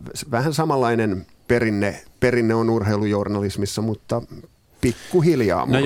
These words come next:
Speaker 1: murtumassa.
Speaker 2: fanittaminen on nyt sitä, että tuota, että me voitetaan, me hävitään, niin, niin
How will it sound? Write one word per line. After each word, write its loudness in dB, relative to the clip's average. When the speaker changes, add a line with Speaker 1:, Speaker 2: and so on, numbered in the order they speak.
Speaker 1:
murtumassa. 0
Speaker 2:
fanittaminen 2
on 4
nyt 2
sitä, 0
että -2
tuota, -2
että 0
me 2
voitetaan, 0
me 0
hävitään, -2
niin, -4
niin -4